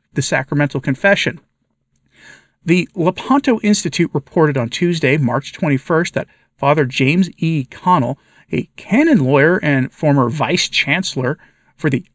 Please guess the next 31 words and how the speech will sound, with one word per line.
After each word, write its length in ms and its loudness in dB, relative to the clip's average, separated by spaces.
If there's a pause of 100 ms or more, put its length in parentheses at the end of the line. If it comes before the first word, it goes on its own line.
Archdiocese 880 -2
of 300 2
Milwaukee, 680 0
had 360 -2
been 220 2
campaigning 920 -2
for 300 -2
the 160 0 (360)
alteration 720 2 (300)
of 160 -2
church 360 0
law 420 2 (260)
regarding 500 0
the 80 -4
seal 460 2
of 180 -4
confession, 580 -4 (360)
while 240 2
encouraging 580 4
legislators 600 2
to 100 -6
impose 460 2
laws 360 4
that 160 -2
would 100 -6
force 260 -2
priests 340 -2
to 140 -6
break 380 -6
the 80 -4
seal. 360 -2